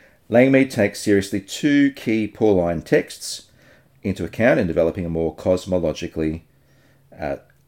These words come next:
inclusive soteriology, or soteriology being a, um, theology of salvation. Firstly, Romans eight speaks of the whole of creation longing for full redemption. Ross believes that the usual full redemption framework of much evangelical theology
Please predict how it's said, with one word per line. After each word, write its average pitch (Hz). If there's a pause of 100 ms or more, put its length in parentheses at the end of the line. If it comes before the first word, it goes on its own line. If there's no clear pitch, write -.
inclusive 87
soteriology, 80 (280)
or -
soteriology 80
being 78
a, 78
um, 76 (120)
theology 80
of 76
salvation. 87 (960)
Firstly, 123
Romans 92
eight 85
speaks -
of 90
the 87
whole 90
of 101
creation 85
longing 85
for -
full 90
redemption. 80 (1000)
Ross 147
believes 107
that 98
the 92
usual 92
full 104
redemption 90
framework 104
of 73
much 80
evangelical 80
theology 80